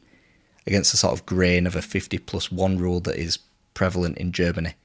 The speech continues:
They climbed to the very top at home and almost continentally, getting to the, getting to a Champions League quarter-final. They'd win the Pokal, they'd win the Bundesliga,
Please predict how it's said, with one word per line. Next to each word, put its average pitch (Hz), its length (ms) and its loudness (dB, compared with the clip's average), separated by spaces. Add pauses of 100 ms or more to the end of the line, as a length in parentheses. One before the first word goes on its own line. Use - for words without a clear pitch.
(1200)
They - 80 -8
climbed 107 380 2
to - 100 -2
the 98 80 2
very 101 240 4
top - 420 -4 (840)
at 87 100 -2
home 90 420 -2
and 104 300 0
almost 95 420 0
continentally, 92 720 -2
getting 85 200 -2
to - 120 -4
the, 85 160 -4 (360)
getting - 160 -4
to - 120 -2
a 95 40 0
Champions 98 480 -2
League 90 100 0
quarter-final. 90 720 -2 (360)
They'd - 160 -10
win 101 200 2
the 95 80 2
Pokal, 90 480 -4
they'd 85 160 -6
win 104 140 4
the 98 80 2
Bundesliga, 87 680 -2